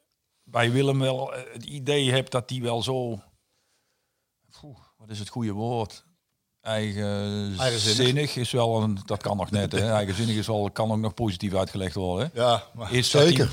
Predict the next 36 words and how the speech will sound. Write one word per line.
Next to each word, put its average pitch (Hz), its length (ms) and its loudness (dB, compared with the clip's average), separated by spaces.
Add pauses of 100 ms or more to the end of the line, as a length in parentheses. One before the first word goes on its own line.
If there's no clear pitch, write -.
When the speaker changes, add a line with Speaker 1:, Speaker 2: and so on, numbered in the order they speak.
Speaker 1:
dat 123 140 0
hij 127 100 0
niet, 131 160 -2
kijk, 147 160 4
nou 156 120 6
ja, 170 120 6
Speaker 2:
Laten 147 140 8
we 170 60 6
Speaker 1:
ik, 156 60 6
Speaker 2:
zeggen, - 180 6
extreem 208 400 4
eigenzinnig. 113 440 4
Speaker 1:
nou 220 120 6
ja, 185 120 6
ik 180 120 2
vind 185 200 2
bijvoorbeeld 151 340 4
bij 135 140 4
Willem 156 300 2
wel 156 540 4 (180)
opvallend 139 520 2
dat 131 160 0
hij 120 120 -4
zelfs 147 440 2
binnen 139 320 2
Ajax 135 500 2
uiteindelijk 123 440 0
toch - 420 -2 (380)
niet 165 640 -6 (440)
zijn 139 240 -8
ding 170 180 -4
heeft 131 200 -4
gevonden. 101 420 -6
Terwijl 104 560 0
hij 107 200 -2
natuurlijk 110 360 -4